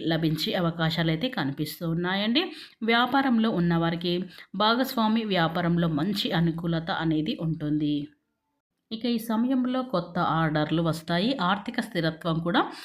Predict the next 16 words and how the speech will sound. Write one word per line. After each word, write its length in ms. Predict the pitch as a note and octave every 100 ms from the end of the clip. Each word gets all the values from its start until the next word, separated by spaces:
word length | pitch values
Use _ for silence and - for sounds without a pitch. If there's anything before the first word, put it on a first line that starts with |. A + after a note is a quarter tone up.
| -
మీకు 220 | E3+ E3+ G3
లభిస్తుంది. 680 | F#3 C#3+ E3 E3+ D3+ D3+ D3 C#3+ - - -
కొంతకాలంగా 800 | A#3 C4+ C#4 A3+ G3 G3 G3 G3
వ్యాపారంలో 720 | F3 D#3+ D#3 E3 E3 E3+ E3
నష్టాలను 600 | E3+ C#3+ - F3 G3 G#3
ఎదుర్కొంటున్న 760 | F3+ D#3 D#3+ D#3 D#3 D#3 D3+ D3+
వారికి 460 | C#3 C3+ C#3 C#3
అయితే 260 | D3 C#3+ C4 - - -
ఈ 100 | A3+ B3
సమయంలో 580 | A#3+ G#3+ C4 B3+ B3 A#3+
లాభాలు 500 | D3 C#3 D3 D3+ D3+
వచ్చే 440 | C#3+ C#3+ - E3
సూచనలు 480 | D3+ D#3+ E3 F#3 G3+
అయితే 200 | G3 A3+
కనిపిస్తున్నాయని 840 | C4 D3+ D3 - - D3 D3 D#3+
చెప్పుకోవచ్చు. 880 | G#3+ - - C#3+ D3 C#3+ C#3 - D#3